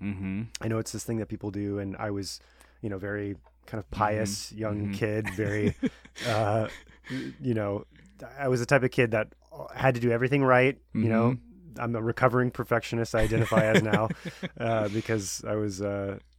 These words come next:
Speaker 2: yeah, very much a perfectionist. I was
Speaker 1: Mm-hmm.
Speaker 2: growing up,
Speaker 1: Mm-hmm.
Speaker 2: uh, relentless on doing the right thing
Speaker 1: Yeah.
Speaker 2: and being a, a moral sheriff to other people as well.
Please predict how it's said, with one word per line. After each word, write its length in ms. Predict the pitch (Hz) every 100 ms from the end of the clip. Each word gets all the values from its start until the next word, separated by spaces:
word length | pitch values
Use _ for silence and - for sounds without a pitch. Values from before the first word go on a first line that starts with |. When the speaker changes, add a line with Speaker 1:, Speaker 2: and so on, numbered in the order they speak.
| - 107 110
Speaker 2:
yeah, 160 | 107 95
very 220 | 87 107
much 220 | 104 101
a 20 | 87
perfectionist. 600 | 95 101 - 95 95 98
I 100 | 101
was 120 | 95
Speaker 1:
Mm-hmm. 80 | 92
Speaker 2:
growing 260 | 101 98
up, 180 | 98 98 -
Speaker 1:
Mm-hmm. 640 | 95 92 87 90 _ 101
Speaker 2:
uh, 280 | 92 90 90 -
relentless 520 | 104 101 104 104 101
on 120 | 101 92
doing 220 | 98 95
the 40 |
right 160 | 95 95
thing 280 | - 95 92
Speaker 1:
Yeah. 180 | 90 92
Speaker 2:
and 120 | 90 - - - - 90
being 200 | 95 92
a, 340 | 90 95 -
a 40 | 95
moral 320 | 98 101 98
sheriff 600 | 90 - 98 98 92 -
to 140 | - 110
other 160 | 104
people 280 | 101 98 98
as 100 | 98
well. 320 | 90 101 117